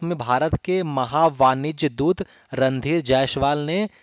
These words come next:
टाइम्स स्क्वायर पर स्वतंत्रता दिवस के एक विशेष स्मरणोत्सव के दौरान भारतीय ध्वज फहराया। So फ्रेंड्स, हमारा नेक्स्ट क्वेश्चन है क्वेश्चन नंबर थर्टी, डीबीएस बैंक इंडिया लिमिटेड ने किसको राष्ट्रीय वितरण के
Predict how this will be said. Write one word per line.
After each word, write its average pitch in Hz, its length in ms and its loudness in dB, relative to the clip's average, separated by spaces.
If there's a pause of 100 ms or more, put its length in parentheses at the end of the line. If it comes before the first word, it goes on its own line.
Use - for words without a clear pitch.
(200)
टाइम्स 143 320 -2
स्क्वायर 139 280 2
पर 165 200 -2
स्वतंत्रता 139 520 -4
दिवस 131 280 0
के 156 160 -4
एक 135 80 -6
विशेष 143 600 -4 (460)
स्मरणोत्सव 135 840 0
के 160 120 0
दौरान 135 360 2
भारतीय 120 440 0
ध्वज 147 180 -2
फहराया। 110 520 -4 (760)
So 175 220 0
फ्रेंड्स, 175 300 -4
हमारा 151 220 -2
नेक्स्ट 147 340 -6
क्वेश्चन 160 220 -2
है 156 100 -4
क्वेश्चन 143 260 -4
नंबर 147 140 -2
थर्टी, 139 440 -4 (380)
डीबीएस 151 500 0
बैंक 143 400 -2
इंडिया 147 300 -2
लिमिटेड 143 400 -2
ने 165 120 -2
किसको - 440 0
राष्ट्रीय 139 500 0
वितरण 143 360 0
के 160 260 -4